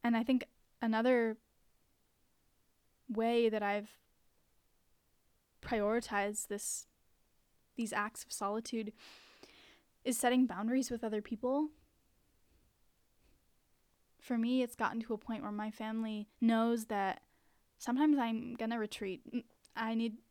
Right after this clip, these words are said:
I need to go, and I need to drive, or I need to sit in my room. Even with my friends at school,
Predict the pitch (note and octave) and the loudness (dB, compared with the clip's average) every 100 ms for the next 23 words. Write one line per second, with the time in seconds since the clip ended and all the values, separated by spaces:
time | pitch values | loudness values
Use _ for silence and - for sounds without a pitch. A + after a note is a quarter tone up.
0 | _ _ - A3 G#3+ G#3+ A#3+ A#3 D4 B3 | _ _ -8 -6 -4 -2 0 2 2 2
1 | G3+ A3 A3 A3+ _ _ _ _ _ _ | -2 -4 -4 -6 _ _ _ _ _ _
2 | - A3+ A3 G#3 G#3 G3+ G3 G3+ A3+ C4+ | -8 -2 -2 -2 -6 -6 -4 -4 -2 -2
3 | C4 G3+ G#3+ G#3 G#3+ G#3+ G#3+ G#3 F#3+ G3 | -2 -4 -4 -4 -6 -6 -4 -4 -4 -6
4 | G3+ G#3 A3 B3 _ _ _ _ _ _ | -6 -4 -2 -4 _ _ _ _ _ _
5 | _ _ _ _ _ _ _ _ _ _ | _ _ _ _ _ _ _ _ _ _
6 | - B3+ C#4 C#4 B3 B3+ A#3 A3+ G#3+ A#3 | -6 0 4 4 2 0 -4 -4 -4 0
7 | A#3 A3+ - _ _ _ _ _ _ - | -2 -4 -8 _ _ _ _ _ _ -12
8 | - - - A#3+ A#3 C4 | -10 -8 -2 2 2 2